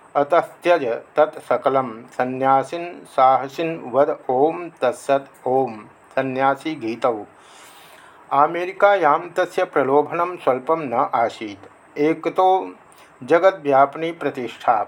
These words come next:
तदा सदैव परं सौन्दर्य उच्चवंशीयाः सुशिक्षिताः कामिन्य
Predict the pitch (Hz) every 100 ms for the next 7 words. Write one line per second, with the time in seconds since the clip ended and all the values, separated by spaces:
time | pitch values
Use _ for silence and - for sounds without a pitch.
0 | - 147 147 165 170 - - 120 147 180
1 | 180 151 135 143 135 156 165 165 - -
2 | _ - 160 147 147 175 170 139 120 180
3 | 170 - 175 151 143 139 147 135 135 143
4 | 127 117 - 147 160 - 160 151 135 131
5 | 123 117 135 131 139 165 175 156 120 123